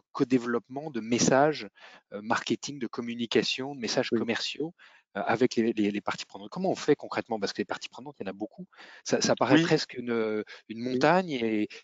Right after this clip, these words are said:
Speaker 1: comment on se,
Speaker 2: Mm.
Speaker 1: comment s'y attelle ?
Speaker 2: Alors, en effet, c'est, c'est exactement ça. C'est, c'est un peu la montagne. Je prends souvent cet exemple-là en disant, il y a un Himalaya à gravir. Euh,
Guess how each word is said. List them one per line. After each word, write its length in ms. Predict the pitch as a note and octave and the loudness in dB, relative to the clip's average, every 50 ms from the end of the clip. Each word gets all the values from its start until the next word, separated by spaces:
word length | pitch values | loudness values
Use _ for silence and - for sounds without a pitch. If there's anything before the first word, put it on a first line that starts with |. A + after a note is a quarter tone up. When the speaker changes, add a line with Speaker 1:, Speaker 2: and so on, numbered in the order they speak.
| _ - | _ -8
Speaker 1:
comment 240 | - B2 B2 C3+ | -8 -6 -6 -6
on 40 | B2+ | -6
se, 120 | A#2+ B2 B2 | -8 -8 -10
Speaker 2:
Mm. 60 | A2 | -12
Speaker 1:
comment 220 | - - B2+ C3+ B2 | -14 -14 -12 -12 -6
s'y 140 | - - | -2 -2
attelle ? 320 | G#2+ - - G#2 G#2 A2 A2 _ _ _ _ _ - - - _ _ _ _ _ _ - | 0 2 0 0 0 -2 -6 _ _ _ _ _ -20 -20 -20 _ _ _ _ _ _ 2
Speaker 2:
Alors, 300 | - B2+ B2 A#2 B2 - | 4 4 4 4 4 2
en 80 | C#3 D3 | 2 2
effet, 280 | D3 - - C3 B2+ A#2 | 4 4 4 2 2 2
c'est, 180 | - - A2+ | -2 -4 0
c'est 160 | - - C3 | 2 4 4
exactement 420 | B2 C3 - C#3 B2+ D#3+ - D#3+ D3+ | 4 4 2 2 0 0 2 2 2
ça. 240 | - - A#2 A2+ - | 4 4 4 4 2
C'est, 220 | - C3 B2 A2+ | 2 2 2 2
c'est 100 | - - | 2 0
un 60 | B2+ | 2
peu 260 | - F3+ E3 B2+ A2+ | 2 2 2 2 0
la 240 | A#2 A2 A2+ A2+ A#2+ | -2 -4 -4 -2 -2
montagne. 300 | A#2+ C3 B2 E3 E3 E3+ | 0 2 2 2 2 2
Je 80 | D#3 - | 0 -4
prends 120 | - C3+ | -4 -6
souvent 200 | - - C#3+ C#3 | -4 -2 -2 -2
cet 160 | - - C#3+ | -2 0 2
exemple-là 360 | - A3 D#3 C#3 - - C3+ D#3+ | 2 2 2 0 0 0 2 2
en 40 | C3+ | 2
disant, 160 | B2 B2 B2+ | 4 2 2
il 80 | B2 A#2+ | 4 2
y 40 | |
a 40 | A#2 | 2
un 80 | A#2 B2 | 2 2
Himalaya 420 | C3+ C3+ C3+ C3+ C#3 C#3+ C3+ C3 | 2 2 4 4 6 4 4 4
à 60 | C3 | 4
gravir. 420 | C3 A2 A#2+ A#2 G#2+ C3 D#3+ F#3 F3+ - _ _ _ _ _ _ _ _ - C3+ - _ _ _ - - _ _ - | 4 4 4 2 4 4 4 2 2 0 _ _ _ _ _ _ _ _ -20 -20 -20 _ _ _ -18 -18 _ _ 0
Euh, 380 | B2 A#2 A2 A2 A2 G#2 G2+ | 2 4 6 6 6 6 6